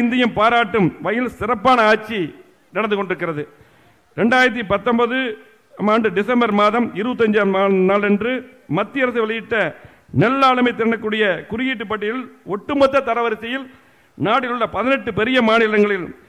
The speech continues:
தமிழ்நாடு முதலிடத்தை பெற்றது நீங்கள் எல்லாம் அறிவீர்கள். அதே போல இந்திய டுடே பத்திரிகை நவம்பர் ரெண்டாயிரத்தி பத்தொன்பதில் மாநிலங்கள் நிலை என்ற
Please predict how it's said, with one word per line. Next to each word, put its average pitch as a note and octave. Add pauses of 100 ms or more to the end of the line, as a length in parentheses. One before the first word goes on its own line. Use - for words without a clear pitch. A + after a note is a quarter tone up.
(180)
தமிழ்நாடு C4+
முதலிடத்தை A#3
பெற்றது G#3
நீங்கள் G3
எல்லாம் G#3+
அறிவீர்கள். F#3 (880)
அதே B3+ (100)
போல A#3+ (120)
இந்திய C4 (140)
டுடே A3+ (540)
பத்திரிகை A#3
நவம்பர் A3+
ரெண்டாயிரத்தி A#3+
பத்தொன்பதில் G#3+ (300)
மாநிலங்கள் A3+
நிலை A3+
என்ற G#3+